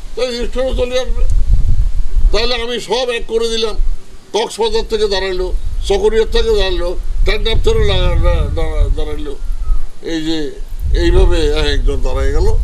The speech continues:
এটা কোনো দল চিহ্ন থাকবে না, দল চিহ্ন থাকবে না, কোন কোন দলের এরকম চিহ্ন থাকবে না। যদি আমার আওয়ামী লীগের লোক যদি সৎ হয়, তাহলে election চলে আসবে, আমি তাদের সাথে, তাদেরকে নিয়ে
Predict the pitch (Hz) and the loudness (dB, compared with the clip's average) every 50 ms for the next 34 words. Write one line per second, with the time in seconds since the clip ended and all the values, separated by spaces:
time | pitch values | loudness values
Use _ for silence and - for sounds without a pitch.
0 | - - - - - - - - - - 202 - 185 190 190 185 170 - 156 147 | 0 0 0 0 -2 -2 -2 0 0 0 0 0 0 0 0 0 -2 -2 -2 0
1 | 147 147 147 143 135 - 147 147 143 143 143 135 - - - - - - - - | 0 0 0 -2 -4 -8 -8 -10 -10 -10 -10 -10 -8 -8 -8 -8 -8 -10 -14 -16
2 | - - - - - - - - - - - - - - - - - - - 110 | -18 -18 -16 -16 -14 -14 -12 -12 -10 -12 -12 -12 -12 -6 -2 0 0 0 2 0
3 | 151 165 180 190 - - - 196 190 196 208 202 190 208 196 185 208 208 202 202 | 0 0 2 2 4 4 2 2 0 -2 -4 -4 -2 -4 -2 0 0 0 0 -2
4 | 202 - - 180 190 190 180 156 143 175 185 180 170 170 175 175 170 170 180 175 | -4 -4 -4 -2 -2 -4 -4 -6 -6 -6 -6 -4 -4 -2 -2 -2 0 0 -2 -2
5 | - - - - - - - - 202 226 220 196 202 196 175 - - - - - | -2 -4 -4 -2 0 2 4 4 4 4 4 2 0 0 0 2 2 4 4 4
6 | - - - - - - - 262 269 262 226 - - - - - - - - - | 4 4 4 4 2 0 -2 -2 0 0 0 0 0 -2 -4 -6 -6 -6 -6 -8
7 | - - - - - - - - - - - - - - - - - 127 147 208 | -8 -6 -6 -6 -4 -4 -2 -2 -2 -2 -2 -4 -10 -16 -20 -12 -8 -6 -4 -4
8 | 240 226 269 277 285 269 247 240 254 269 269 277 262 247 240 226 220 220 214 208 | -2 0 0 0 0 0 0 0 0 0 0 0 -2 -2 -2 -2 -2 -2 -2 -2
9 | 202 202 196 202 208 196 185 180 180 185 185 180 160 165 175 170 156 - - 175 | -2 -2 0 0 0 0 0 -2 -4 -4 -4 -6 -6 -6 -8 -8 -8 -8 -6 -6
10 | 170 151 - 143 156 160 151 - 151 147 147 151 151 143 131 113 - - - - | -6 -6 -6 -10 -10 -8 -8 -8 -8 -8 -8 -8 -10 -12 -14 -16 -18 -20 -20 -20
11 | - - 139 143 139 - - - - - - - - - - - - - - 139 | -20 -20 -18 -16 -16 -16 -16 -14 -14 -14 -14 -16 -18 -20 -20 -20 -20 -16 -12 -10
12 | 151 175 185 180 156 120 - - - - - - - - - - 156 196 262 269 | -6 -2 -2 -2 -2 -4 -8 -12 -16 -16 -16 -16 -20 -20 -16 -8 -6 -4 -4 -4
13 | 277 - - - 202 190 180 165 151 175 175 180 202 185 165 185 180 175 175 185 | -4 -6 -6 -8 -8 -8 -10 -10 -10 -10 -8 -6 -6 -4 -4 -4 -4 -4 -4 -6
14 | 226 | -6